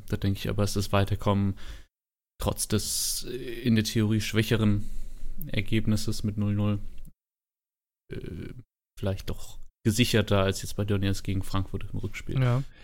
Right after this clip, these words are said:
Speaker 2: Man, man sollte halt nur, also, äh, bin ich voll bei dir. Ähm, und ich finde auch eigentlich, dass Leverkusen, naja,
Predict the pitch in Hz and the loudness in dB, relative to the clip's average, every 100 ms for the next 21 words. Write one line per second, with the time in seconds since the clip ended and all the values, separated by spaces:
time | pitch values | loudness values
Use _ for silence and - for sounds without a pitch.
0 | - - 143 151 - 151 120 127 185 175 | -20 0 2 2 4 2 6 6 6 4
1 | 175 165 160 170 147 143 147 - _ - | 2 2 2 2 2 2 0 -2 _ -4
2 | 143 135 131 - 151 156 - - 139 123 | 2 4 2 2 2 2 -2 2 4 4
3 | 143 185 247 - - - - - - 151 | 4 4 2 2 -2 -2 -6 -2 2 4
4 | 143 147 147 143 - 180 151 135 131 139 | 6 4 6 4 6 4 4 2 2 4
5 | 160 156 - 127 113 135 156 - 151 143 | 4 2 -2 0 4 4 4 2 2 4
6 | 147 139 123 - - - - - - - | 4 2 -2 -10 -12 -8 -8 -8 -10 -20
7 | - - - _ _ _ _ - 120 123 | -20 -20 -20 _ _ _ _ 0 4 6
8 | 120 | 4